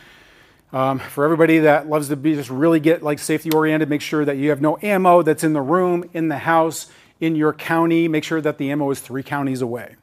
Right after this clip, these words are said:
all right? But what you wanna do is take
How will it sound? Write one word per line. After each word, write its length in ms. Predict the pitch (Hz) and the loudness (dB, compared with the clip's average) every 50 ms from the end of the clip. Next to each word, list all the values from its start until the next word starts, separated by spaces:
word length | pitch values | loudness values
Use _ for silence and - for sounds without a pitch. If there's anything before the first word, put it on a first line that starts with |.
| _ - | _ -16
all 80 | 117 110 | -12 -8
right? 220 | 123 135 143 143 - _ - - - - - - - _ _ - - | -6 -6 -6 -6 -8 _ -20 -20 -20 -20 -20 -20 -20 _ _ -6 -4
But 140 | 160 170 - | -2 -2 0
what 160 | 165 208 208 | 0 0 0
you 80 | 185 170 | 0 0
wanna 160 | 196 190 180 | -2 -2 -2
do 300 | 143 180 262 262 214 180 | -2 0 0 2 2 2
is 120 | 170 151 | 2 0
take 400 | - - - 196 220 214 - - | -2 -4 -2 -2 -2 -2 -4 -14